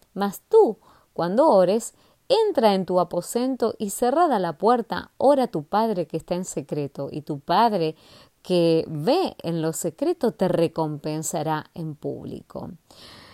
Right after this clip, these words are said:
Y dice Melody: "Una vez oí a un pastor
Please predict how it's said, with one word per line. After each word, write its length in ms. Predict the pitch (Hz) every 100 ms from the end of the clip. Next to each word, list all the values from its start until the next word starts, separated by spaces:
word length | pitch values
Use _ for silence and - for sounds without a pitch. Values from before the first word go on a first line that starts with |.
| - _ -
Y 80 | 320
dice 360 | 403 392 294
Melody: 600 | 240 190 160 160 160 165 -
"Una 260 | 392 453
vez 320 | 330 320 330 -
oí 300 | 202 214 262
a 60 | 233
un 160 | 233
pastor 640 | 208 165 - 175 156 170